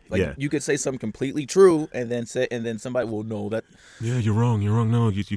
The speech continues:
Speaker 2: of course you're wrong. How could this person ever do this? What you're saying is completely wrong.
Speaker 1: <laughs>
Speaker 2: All right, okay. Why don't you take a step back
Speaker 1: Yeah.
Speaker 2: and just look at it for what it is?
Speaker 1: Yeah.
Speaker 2: But they can't. They really can't. Um, but let me move on before, as I say, I lose all the listeners. I wanna know what a day in the life is like for you, because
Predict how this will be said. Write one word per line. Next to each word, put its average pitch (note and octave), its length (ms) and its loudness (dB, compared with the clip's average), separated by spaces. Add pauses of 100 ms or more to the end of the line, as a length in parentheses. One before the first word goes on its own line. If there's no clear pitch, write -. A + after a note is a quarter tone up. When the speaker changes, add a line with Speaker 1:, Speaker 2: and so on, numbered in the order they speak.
Speaker 2:
of - 160 -10
course A#2+ 220 2
you're G#2+ 100 0
wrong. F2+ 120 0
How A2 160 2
could G#2+ 180 -4
this A2 100 2
person G2+ 320 2
ever G#2 220 0
do G2 240 0
this? D#2+ 160 -8
What A2 80 -2
you're G#2+ 80 -4
saying G#2 200 -4
is F#2 80 -4
completely G2+ 440 0
wrong. F#2+ 220 -2
Speaker 1:
<laughs> - 380 -10
Speaker 2:
All G2+ 180 2
right, G2 160 2
okay. G2 200 -4
Why F#2 140 0
don't G#2 80 0
you G#2 60 -2
take - 200 -4
a - 40 -8
step - 320 -4
back G#2+ 260 -2 (160)
Speaker 1:
Yeah. A#2+ 340 -4
Speaker 2:
and F2 160 -4
just F#2 160 -4
look F#2 220 -2
at F#2+ 80 2
it E2+ 80 -2
for F2+ 80 -8
what F2+ 140 2
it E2 60 0
is? G2+ 420 -4
Speaker 1:
Yeah. A#2+ 220 -4
Speaker 2:
But A2 100 -2
they E3 60 -6
can't. D#2 320 -8 (460)
They E2 80 -8
really E2+ 200 0
can't. D#2 280 -8 (440)
Um, G2 280 -2 (920)
but F2 160 0
let G#2+ 120 4
me A2+ 60 4
move G#2+ 260 4
on E2+ 200 0
before, D#2+ 640 -4
as D#2+ 120 -8
I - 20 -8
say, - 180 -6
I D2+ 40 -4
lose D#2 200 -4
all D#2 120 -6
the D2 60 -10
listeners. D2+ 460 -12 (640)
I G2+ 60 4
wanna A2 160 4
know G#2+ 100 4
what F2 160 2
a - 20 -20
day F2 120 -2
in E2 60 -2
the D#2+ 60 -4
life D#2+ 220 -4
is D2 100 -12
like D#2 160 -6
for - 120 -10
you, D2 260 -6
because D#2 380 -8